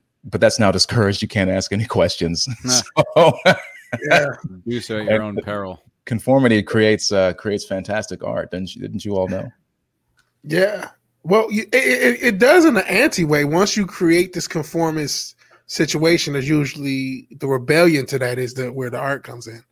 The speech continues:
Speaker 3: And I, I, I, that's what I anticipate. That's what this has kind of become in a
Speaker 2: Yeah.
Speaker 3: way, because as much as, uh, a lot of this that we do and, uh, and other channels that, you know, inspired us to get, get going, um,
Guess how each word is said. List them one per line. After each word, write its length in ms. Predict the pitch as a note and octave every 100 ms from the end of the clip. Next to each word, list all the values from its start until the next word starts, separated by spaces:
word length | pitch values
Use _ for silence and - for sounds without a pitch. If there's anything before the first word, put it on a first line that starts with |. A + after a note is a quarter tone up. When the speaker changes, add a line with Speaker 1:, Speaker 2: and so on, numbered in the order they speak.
| _ _ _
Speaker 3:
And 100 | C#3+
I, 60 | E3
I, 360 | E3+ D#3+ D#3+ D#3
I, 40 |
that's 180 | D#3 -
what 120 | C#3+
I 220 | C3+ C3+
anticipate. 400 | B2+ F#3+ G3+ D#3+
That's 160 | F#3 B3
what 220 | G3 F3
this 260 | F3+ G3+ -
has 200 | D#3 D3 -
kind 220 | E3+ D#3+
of 80 | C3+
become 460 | B2 - F3 G#3+ B2 _ - - _ -
in 120 | C#3
a 40 |
Speaker 2:
Yeah. 60 | C3+
Speaker 3:
way, 140 | C3 B2+
because 300 | C3+ D#3 C#3+
as 180 | C#3+
much 320 | C#3 F3+ G#3 F#3+
as, 220 | E3 D#3
uh, 280 | D3+ D3 C#3
a 40 |
lot 200 | C#3+ D#3+
of 100 | D3+
this 400 | D3+ - - - _
that 240 | D3+ C#3+ C#3
we 200 | D#3 D3+
do 320 | D3+ D3+ D3
and, 80 | C3
uh, 120 | C3 -
and 140 | C3
other 180 | D3 D3
channels 480 | C#3+ D3 C#3 C#3 C#3
that, 220 | C#3 C3
you 80 | D3
know, 120 | C3
inspired 460 | C3 - D3+ C#3+ C#3
us 160 | E3
to 100 | -
get, 300 | C3 C3 -
get 180 | - C3+
going, 400 | C3 C3+ C3 B2+ _ _ - - _ _ -
um, 460 | C#3+ C3+ C3+ C3